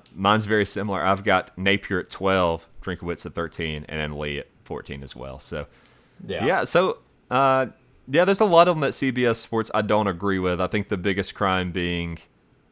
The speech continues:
Speaker 1: Brian Harsin down the bottom two, and, uh, sh-, I really don't like, I don't know. I guess I understand Mark Stoops at five, but I don't. I really don't like him below Brian Kelly. Uh, but, you know, whatever.
Speaker 2: No.
Speaker 1: Yeah,
Speaker 2: No.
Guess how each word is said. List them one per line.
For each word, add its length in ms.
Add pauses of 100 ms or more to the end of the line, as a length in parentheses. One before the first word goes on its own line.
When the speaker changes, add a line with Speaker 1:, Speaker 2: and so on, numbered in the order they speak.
(340)
Speaker 1:
Brian 240
Harsin 500
down 400 (480)
the 80
bottom 300
two, 480 (480)
and, 460 (100)
uh, 460 (200)
sh-, 280 (280)
I 100
really 300
don't 240
like, 460 (520)
I 120
don't 120
know. 80
I 140
guess 260
I 40
understand 360
Mark 200
Stoops 360
at 120
five, 280
but 120
I 60
don't. 220
I 100
really 200
don't 140
like 200
him 120
below 260
Brian 320
Kelly. 400 (680)
Uh, 320
but, 200
you 80
know, 120
whatever. 240
Speaker 2:
No. 380 (640)
Speaker 1:
Yeah, 100
Speaker 2:
No. 140